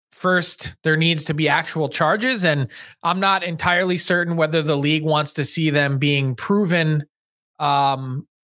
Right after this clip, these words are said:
you know, in a court of law or not. And so that's certainly, um,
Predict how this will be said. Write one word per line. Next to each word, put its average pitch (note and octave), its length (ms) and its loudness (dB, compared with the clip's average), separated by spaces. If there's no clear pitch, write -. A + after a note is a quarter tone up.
you F3 80 -2
know, D3+ 140 2
in D#3 120 0
a D3+ 80 2
court E3+ 300 0
of C#3 140 -4
law D3+ 340 2
or D#3 320 0
not. C#3+ 520 0
And E3 180 2
so D#3+ 500 2
that's D#3+ 340 0
certainly, D#3 840 0
um, C#3 540 0